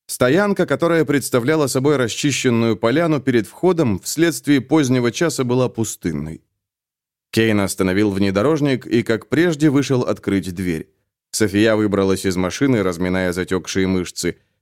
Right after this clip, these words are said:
К ней присоединилась Кассандра. Подоспели и два сопровождавших джипа.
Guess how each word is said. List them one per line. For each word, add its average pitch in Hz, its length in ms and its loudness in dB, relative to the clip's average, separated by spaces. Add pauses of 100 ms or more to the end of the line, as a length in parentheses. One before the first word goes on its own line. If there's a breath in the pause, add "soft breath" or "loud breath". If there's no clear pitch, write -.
(160)
К - 80 -2
ней 185 260 4
присоединилась 156 840 2
Кассандра. 82 760 -4 (500)
Подоспели 131 540 0
и 156 160 2
два 143 200 2
сопровождавших 127 840 0
джипа. 107 480 -2